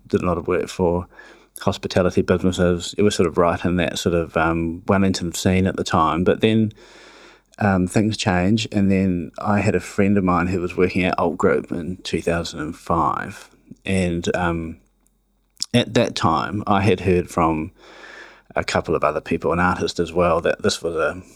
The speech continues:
this was a hot shop, you know. And so I had this quite simple recruitment process, um, with Alt Group, rang them up on a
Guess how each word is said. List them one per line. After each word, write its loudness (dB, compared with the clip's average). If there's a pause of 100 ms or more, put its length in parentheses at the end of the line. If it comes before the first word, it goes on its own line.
(340)
this 0
was 0
a 2
hot -2
shop, 0 (140)
you 2
know. 0 (680)
And 2
so 2
I 2
had 0
this 0
quite 0
simple 0
recruitment 0
process, 0
um, -2
with 0
Alt 0
Group, 0
rang -2
them -4
up -6
on -4
a -6